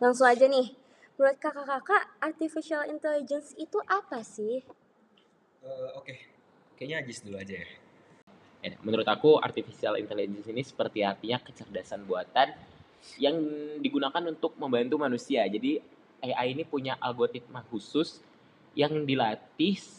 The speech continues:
Speaker 3: dengan data yang banyak sehingga dia dapat menimbulkan atau yang dapat membantu manusia untuk melaksanakan tugas-tugasnya.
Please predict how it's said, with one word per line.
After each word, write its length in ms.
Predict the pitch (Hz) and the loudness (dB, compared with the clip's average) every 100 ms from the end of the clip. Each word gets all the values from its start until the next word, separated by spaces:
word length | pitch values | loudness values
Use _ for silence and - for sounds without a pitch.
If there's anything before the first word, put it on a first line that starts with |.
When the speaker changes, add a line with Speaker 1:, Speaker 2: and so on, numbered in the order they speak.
| - 120 | -10 -6
Speaker 3:
dengan 320 | 117 117 110 | -4 -2 0
data 320 | 107 107 110 | -2 0 0
yang 160 | 107 107 | 0 0
banyak 480 | 95 95 113 170 | -2 0 0 -2
sehingga 560 | - 127 113 107 107 147 | -2 -2 -2 -4 -2 -2
dia 240 | 135 151 | 2 2
dapat 320 | 139 123 143 127 | 2 -2 -6 -8
menimbulkan 1120 | 123 120 120 120 113 113 104 101 101 143 170 120 | -8 -6 -6 -8 -12 -12 -6 -6 0 0 0 -6
atau 240 | - 127 | -6 -8
yang 160 | 127 117 | -6 -6
dapat 240 | - 143 | -4 -4
membantu 480 | 139 123 101 117 170 | -6 -6 -6 -4 -4
manusia 560 | 156 123 113 - 123 - | -4 -4 -6 -2 0 0
untuk 240 | 120 120 - | -4 -16 -12
melaksanakan 720 | 110 - 117 101 - 151 165 - - - - _ _ - - _ | -12 -12 -12 -12 -4 -4 -4 -12 -20 -20 -20 _ _ -20 -20 _
tugas-tugasnya. 720 | 147 127 127 120 127 147 120 | 0 0 2 2 2 0 -2